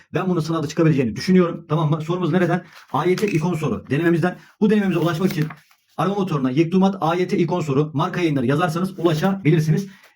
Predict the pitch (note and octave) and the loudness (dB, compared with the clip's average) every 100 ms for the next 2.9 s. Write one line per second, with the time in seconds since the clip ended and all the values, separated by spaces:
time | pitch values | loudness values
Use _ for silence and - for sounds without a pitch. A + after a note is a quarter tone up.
0 | C3 C3 B2 A#2+ A#2 A3 G3+ F#3 D3+ D#3 | -4 0 2 2 0 -2 2 4 2 2
1 | F3 G3 - - E3+ G3 D#3+ D#3+ G3 - | -2 -2 -6 0 2 4 2 0 0 2
2 | E3+ E3 E3 F#3+ - - - F#3 A#2+ | 2 4 2 0 -6 -14 -4 -2 -2